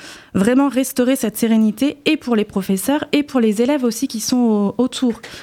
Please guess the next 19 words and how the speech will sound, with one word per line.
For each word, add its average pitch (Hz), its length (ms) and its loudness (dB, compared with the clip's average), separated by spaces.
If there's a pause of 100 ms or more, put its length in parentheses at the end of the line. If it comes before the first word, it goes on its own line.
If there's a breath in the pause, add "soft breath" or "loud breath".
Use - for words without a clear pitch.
(220 loud breath)
Puisque, 220 320 -2
euh, 233 400 2
un 220 160 2
élève, 240 260 2
des 208 140 0
fois, 233 180 -2
qui 233 160 -6
va 202 120 0
être 202 120 -2
timide 254 380 2
dans 202 120 0
une 214 200 2
classe 233 260 0
de 196 120 0
trente, 240 360 0
quarante, 233 360 0
cinquante 220 380 0
élèves, 214 360 2
euh, 180 120 2